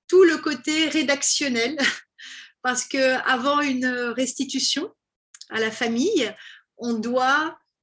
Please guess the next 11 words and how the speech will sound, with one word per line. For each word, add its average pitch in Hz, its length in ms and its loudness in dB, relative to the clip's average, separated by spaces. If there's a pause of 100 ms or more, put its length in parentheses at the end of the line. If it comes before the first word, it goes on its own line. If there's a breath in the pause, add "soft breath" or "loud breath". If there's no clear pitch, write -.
(280)
évidemment 202 600 -2
préparer 240 800 -2 (100)
un 190 360 -2
PowerPoint, 202 680 -2 (640 loud breath)
on 233 160 -6
doit 247 300 2
préparer 247 880 -2
un 202 120 -4
rapport 240 480 -2
de 214 60 -4
synthèse 196 800 0